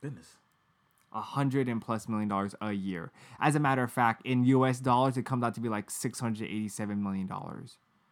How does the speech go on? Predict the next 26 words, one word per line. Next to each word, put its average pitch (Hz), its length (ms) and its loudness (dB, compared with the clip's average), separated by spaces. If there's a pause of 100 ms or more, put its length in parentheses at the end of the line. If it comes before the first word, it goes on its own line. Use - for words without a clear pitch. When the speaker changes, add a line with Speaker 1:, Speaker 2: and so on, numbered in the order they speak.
(1300)
Speaker 2:
That's 120 200 0
just 139 220 -2
his 110 140 0
deal. 98 420 -4 (520)
So, - 200 4
you 185 140 8
know, 208 100 10
we 220 100 6
talk 240 240 2
about 208 300 6
football 127 400 2
and 117 100 -2
we 139 100 4
talk 156 300 6
about 123 240 6
basketball, 104 480 2
how 113 220 4
big 107 460 0
those 101 260 0
sports 101 380 -6
are. 101 400 -4 (600)
Globally, 160 640 8 (180)
soccer 131 680 8
is 107 180 -2
still 113 380 0
kingdom. 87 500 -6